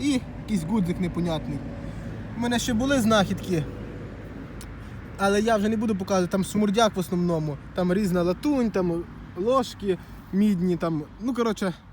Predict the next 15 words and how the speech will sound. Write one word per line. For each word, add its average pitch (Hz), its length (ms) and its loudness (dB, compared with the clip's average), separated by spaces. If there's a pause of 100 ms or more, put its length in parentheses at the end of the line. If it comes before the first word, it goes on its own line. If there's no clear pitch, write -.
(760)
нічого 202 260 2
цікавого. 147 580 -2 (240)
Ну, 226 200 0
ложки 214 360 2
не 196 120 2
цілі, 139 400 -2 (300)
з 135 80 -8
утратами. 139 560 -6 (420)
Так 180 200 -4
що 170 260 -4 (680)
немає 185 420 0
такого, 156 380 -6
щоб 147 160 -8 (140)
щось 170 220 -4
показати. 139 600 -6